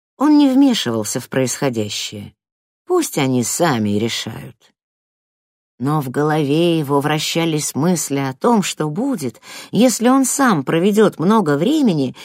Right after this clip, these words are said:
в этом подозрительном мире. Что будет с его хвостом? Новый исчезнет и вернётся старый? Связь между ним и Лазарией восстановится? Мышцы, которые укрепила Юта, станут снова слабыми?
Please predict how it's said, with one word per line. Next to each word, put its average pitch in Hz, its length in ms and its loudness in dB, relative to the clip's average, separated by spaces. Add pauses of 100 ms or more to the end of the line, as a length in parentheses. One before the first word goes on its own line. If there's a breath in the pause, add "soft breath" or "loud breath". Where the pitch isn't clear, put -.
в 143 120 -2
этом 226 280 2
подозрительном 226 1000 2
мире. 131 440 -2 (840)
Что - 280 -2
будет 135 300 0
с - 80 -4
его 143 160 0
хвостом? 147 580 -2 (420)
Новый 196 360 6 (140)
исчезнет 156 720 -2
и 151 80 -2
вернётся 160 460 -2
старый? 262 640 -6 (560)
Связь 196 480 0
между 185 300 4
ним 214 260 6
и - 20 2
Лазарией 160 680 2
восстановится? 147 1080 -4 (520 loud breath)
Мышцы, 302 560 2
которые 190 540 4
укрепила 233 680 4
Юта, 196 500 2 (300 loud breath)
станут 208 520 2
снова 214 380 2
слабыми? 240 800 0